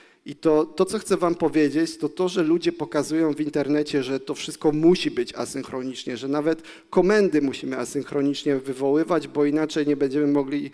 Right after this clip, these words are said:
mówić, że jesteśmy fajni. No to nie jest prawda. Może to być prawda, ale to wszystko zależy od tego, jaka jest skala naszego systemu, jakie są nam potrzeb-, nasze potrzeby,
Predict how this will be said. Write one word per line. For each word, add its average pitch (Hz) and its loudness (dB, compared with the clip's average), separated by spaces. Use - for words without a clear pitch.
mówić, 151 0
że 135 0
jesteśmy 143 0
fajni. 139 -2
No 165 -6
to 190 0
nie 196 2
jest 156 0
prawda. 117 -6
Może 175 4
to 139 -4
być 120 -8
prawda, 135 -4
ale 139 -2
to 143 -8
wszystko 190 -4
zależy 151 2
od 143 -8
tego, 147 0
jaka 143 0
jest 123 -4
skala 123 -4
naszego 131 -8
systemu, 151 0
jakie 151 0
są 139 -6
nam 135 -2
potrzeb-, 131 -6
nasze 139 -4
potrzeby, 139 -4